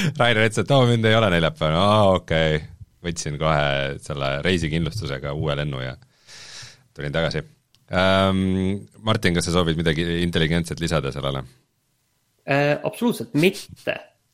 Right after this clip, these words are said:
Speaker 1: Jumal tänatud. Ma siis käin, äh, kiiresti, äh, üle selle, äh, kõik meie kohustusliku jutu siia algusesse.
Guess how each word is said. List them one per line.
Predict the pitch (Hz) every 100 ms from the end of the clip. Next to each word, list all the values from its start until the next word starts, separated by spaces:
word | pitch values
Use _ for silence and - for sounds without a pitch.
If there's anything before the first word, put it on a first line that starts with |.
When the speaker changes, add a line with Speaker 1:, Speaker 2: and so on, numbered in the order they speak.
| - - 135
Speaker 1:
Jumal | - 95
tänatud. | 90 85 71
Ma | 107 117 113
siis | 120 123
käin, | 139 165 123
äh, | 110 107
kiiresti, | 123 143 98 - 98 95 95 92
äh, | 92 92 92 92 95
üle | 113 120 85
selle, | - 85 82 82 82 85 _ _ _ _ -
äh, | 82 82
kõik | 80 95 -
meie | 85 82 80
kohustusliku | 104 98 73 78 -
jutu | 82 104 73
siia | 78 78
algusesse. | 127 90 78 80